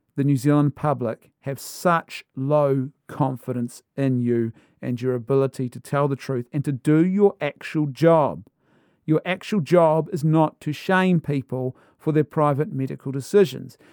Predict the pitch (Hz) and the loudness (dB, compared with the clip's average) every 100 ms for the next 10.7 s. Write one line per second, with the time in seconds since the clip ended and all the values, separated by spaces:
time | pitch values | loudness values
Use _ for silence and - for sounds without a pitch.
0 | _ 147 151 131 147 147 156 147 - 156 | _ 0 0 2 2 4 4 0 -4 -6
1 | - 156 147 143 - 170 131 135 139 139 | -4 -4 -4 -4 2 2 2 0 -2 0
2 | 135 - 151 151 147 143 143 139 - 131 | -4 -4 0 4 4 4 2 0 -4 -4
3 | 131 127 - 196 175 127 131 127 123 _ | -4 -4 -4 -2 -2 -4 -2 0 -2 _
4 | _ _ _ _ - 95 156 - 151 - | _ _ _ _ -6 -2 -2 -2 -4 -2
5 | 123 123 123 - - _ _ _ - 139 | -4 -2 -4 -8 -20 _ _ _ -6 -6
6 | 135 143 139 135 - _ _ _ _ - | -4 -2 0 0 -4 _ _ _ _ -2
7 | 139 147 135 151 - _ - 135 117 120 | 0 2 0 -2 -4 _ -4 -4 -4 -6
8 | 147 - 147 - _ - - - 139 135 | -4 0 -2 -4 _ -10 -10 -4 -4 -4
9 | 123 123 127 120 87 _ _ _ _ - | -4 -4 -2 -4 -8 _ _ _ _ 0
10 | 175 214 226 185 147 - | 4 4 4 4 4 -2